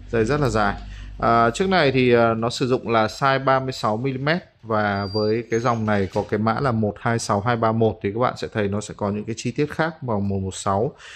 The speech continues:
Ví dụ như là phần dây của chúng ta đã thay đổi kết cấu và nó chuốt được đẹp hơn. Phần càng cũng được làm gọn hơn và các bạn có thể thấy là cái độ bắt sáng của dòng một hai sáu hai ba một này phải nói rất tuyệt vời. Một điểm nữa là trên dòng sản phẩm một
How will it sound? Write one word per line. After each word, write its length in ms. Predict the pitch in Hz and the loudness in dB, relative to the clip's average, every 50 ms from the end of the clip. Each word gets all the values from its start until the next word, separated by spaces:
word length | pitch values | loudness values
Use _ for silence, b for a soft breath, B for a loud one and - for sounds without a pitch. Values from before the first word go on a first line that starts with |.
| B B B B | B B B B
Ví 100 | - 110 | 0 2
dụ 120 | 110 120 90 | 2 2 2
như 240 | 95 113 117 117 117 | 0 0 2 4 2
là 60 | 113 | 2
phần 240 | 107 - 104 104 104 | 2 2 -2 0 2
dây 200 | 113 120 117 110 | 4 4 4 4
của 80 | 101 92 | 2 0
chúng 160 | 92 95 101 | -2 -6 -2
ta 180 | 98 117 117 117 | 0 0 0 2
đã 140 | 110 113 - - | 0 -2 -4 0
thay 120 | 127 117 | 0 0
đổi 200 | 110 110 101 90 - | 2 2 2 0 0
kết 80 | - 131 - - | -4 -8 -8 -4
cấu 240 | - 104 98 101 113 | 0 0 2 2 2
và 300 | 123 123 110 101 98 95 92 | 2 2 2 2 0 0 -2
nó 220 | 92 92 95 101 98 | -2 -2 -2 -2 -4
chuốt 220 | - - 160 175 170 170 | -2 0 0 0 0 2
được 280 | 131 113 98 - - | 0 0 0 0 -6
đẹp 220 | - 98 101 98 98 | -2 0 0 0 2
hơn. 240 | - 131 131 135 120 - B B B B B B B _ | 4 4 6 6 4 0 B B B B B B B _
Phần 180 | - 104 98 98 | -4 -4 -2 -2
càng 340 | 101 - 110 104 101 101 101 | 0 0 2 2 2 0 -2
cũng 120 | 104 - | -2 -2
được 120 | 139 123 | -2 0
làm 220 | 104 107 104 98 98 | 2 2 2 2 2
gọn 200 | 101 110 - - | 0 -2 -2 0
hơn 280 | 104 127 123 123 117 110 107 | 2 4 4 4 4 0 -6
và 340 | 110 107 104 101 98 95 95 - | -4 -4 -2 -2 -2 -4 -4 -4
các 60 | 120 | -4
bạn 140 | 123 - - | -4 -2 -2
có 60 | 120 | -2
thể 160 | 131 120 98 | -2 -2 -2
thấy 220 | 90 - 98 92 98 | -2 -2 -2 -2 -2
là 100 | 110 113 | -2 -2
cái 120 | 101 107 | -2 0
độ 140 | 107 117 - | 0 0 -2
bắt 180 | - 113 - - | 0 -4 -6 -6
sáng 360 | - - - 107 98 98 107 | -6 -4 -2 0 0 0 0
của 120 | 117 127 104 | -2 -2 -2
dòng 300 | 98 104 98 98 95 95 | 0 0 -2 0 0 -2
một 160 | 98 92 92 - | -2 -4 -4 -8
hai 400 | - - 120 117 110 110 107 107 | -12 -6 -2 0 0 0 0 -2
sáu 440 | 101 - - 101 95 95 98 107 120 127 123 120 120 B B B B B B B B | -2 0 0 0 0 2 0 0 2 2 2 2 0 B B B B B B B B
hai 160 | _ 117 117 | _ -2 0
ba 160 | 110 110 107 107 | 2 2 2 2
một 220 | 110 110 104 104 - | 2 0 -2 -2 -2
này 200 | 104 101 90 87 - | -4 -4 -4 -6 -8
phải 120 | - 101 95 | -8 -6 -6
nói 160 | 92 92 101 | -4 -4 -4
rất 120 | 117 135 143 143 | -4 -4 -2 -2
tuyệt 120 | 131 110 90 | -2 -2 2
vời. 200 | 110 107 104 95 - B B B B B B B _ | 2 2 2 2 -2 B B B B B B B _
Một 120 | 139 139 | 2 4
điểm 240 | 147 151 135 117 120 | 6 6 6 6 4
nữa 200 | 135 151 143 190 | 4 6 6 6
là 180 | 208 196 160 139 | 4 4 2 2
trên 260 | - - 160 160 151 | 2 2 2 2 2
dòng 200 | 143 151 139 120 | 2 0 0 0
sản 160 | 120 - 127 107 | 0 -4 -6 -4
phẩm 260 | - 127 113 104 104 | 0 -2 0 0 0
một 160 | 110 110 110 | 0 -2 -2